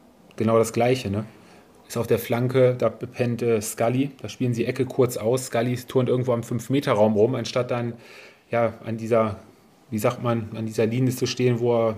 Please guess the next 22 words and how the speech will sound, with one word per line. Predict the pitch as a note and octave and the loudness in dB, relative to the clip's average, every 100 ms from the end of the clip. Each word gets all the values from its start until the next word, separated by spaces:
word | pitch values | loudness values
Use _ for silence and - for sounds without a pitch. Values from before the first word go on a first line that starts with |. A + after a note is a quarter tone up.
| B2 | -8
maximal | B2 A#2+ - A#2+ A2+ | -6 -6 -2 -2 -2
stehen | - B2 B2+ | -2 -2 0
darf | B2 | 0
bei | - | 0
der | B2+ B2 | 0 0
Ecke | B2+ C3+ C3 - - - - - - | -2 -6 -6 -18 -20 -20 -20 -20 -20
zum | - A#2+ | -4 -4
Stören, | - C3 B2+ B2+ | 0 4 4 4
ja, | B2 A#2+ | 2 0
und | A2 A2 | -2 -2
dann | A2+ | -2
ist | G#2+ | -4
es | - | -2
Doki, | B2 B2 B2 | -4 -2 0
der | B2 A#2+ A#2 | 0 0 -2
dann | A#2 A2+ | -4 -6
per | A2 A#2+ | -8 -4
Kopf | B2+ | -4
zur | - G2+ | -4 -10
Stelle | - F#2+ | -6 -6
ist, | F#2+ F#2 | -6 -8
ne? | G#2 | -10